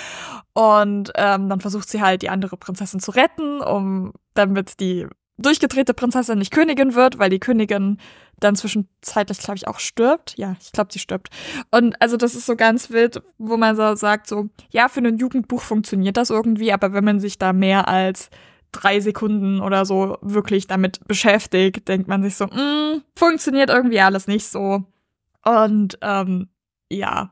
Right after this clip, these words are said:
Aber es ist irgendwie eine nette Unterhaltung für zwischendurch. Man kann's sehr gut weglesen, weil es ist ein Jugendbuch.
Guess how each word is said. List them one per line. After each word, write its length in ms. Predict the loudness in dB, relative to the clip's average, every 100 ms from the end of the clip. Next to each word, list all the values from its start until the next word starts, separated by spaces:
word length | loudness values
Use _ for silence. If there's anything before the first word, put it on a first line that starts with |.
| _
Aber 140 | 0 2
es 80 |
ist 140 | 0 2
irgendwie 560 | 0 0 -2 0 0 -2 _ _ _ -2
eine 140 | 0
nette 340 | 4 4 4 2
Unterhaltung 640 | 2 0 2 2 2 -2
für 100 | -2
zwischendurch. 800 | -10 -6 -4 -2 -2 -4 -6 -10 _ _ _
Man 160 | -2 2
kann's 280 | 2 2
sehr 140 | 0 0
gut 280 | -2 -6 -8
weglesen, 840 | -2 0 0 0 0 2 0 -2 -2
weil 460 | 0 2 2 0 -2
es 100 | -4
ist 120 | -2
ein 80 | 0
Jugendbuch. 720 | 0 0 -2 0 -2 -2